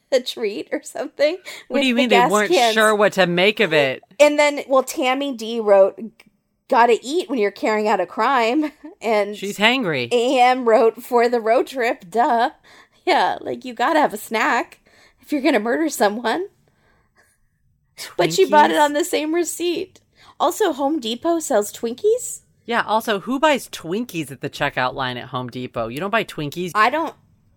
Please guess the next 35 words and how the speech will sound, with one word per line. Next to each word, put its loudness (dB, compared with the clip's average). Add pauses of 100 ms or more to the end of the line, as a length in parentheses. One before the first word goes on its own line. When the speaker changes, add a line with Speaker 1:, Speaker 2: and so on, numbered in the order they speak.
(120)
Speaker 1:
recall 0
seeing -6
them -4
there. -4 (420)
Speaker 2:
You -12
go 0
and -8
you -8
get -6
yourself, -6
like, -6
a -12
Coke. -4 (100)
Like, -6
they -2
have -6
a -6 (300)
cold -2
machine, -4
and -4
then -4
they -4
have -6
candy -6
stuff -6
at -16
the -6
Speaker 1:
Yeah, 4
Speaker 2:
front. 0
Speaker 1:
candy -2
stuff. -2
I 0
don't -4
recall -2
seeing -8